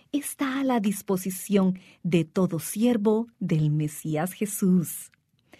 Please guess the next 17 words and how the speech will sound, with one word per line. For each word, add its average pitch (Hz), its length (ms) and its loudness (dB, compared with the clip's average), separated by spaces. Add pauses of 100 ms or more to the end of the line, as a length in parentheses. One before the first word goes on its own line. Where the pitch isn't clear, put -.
(240)
El 220 200 4
increíble 202 720 4
poder 233 380 2
de 170 140 2
la 160 80 0
autoridad 156 520 0
del 214 200 4
reino 185 580 6 (340)
viene 302 420 6
de 180 120 2
Jesús. - 680 0 (280)
Él 165 240 0
es 165 220 -2
el 185 160 0
creador 208 440 2
del 220 200 4
universo, 220 760 4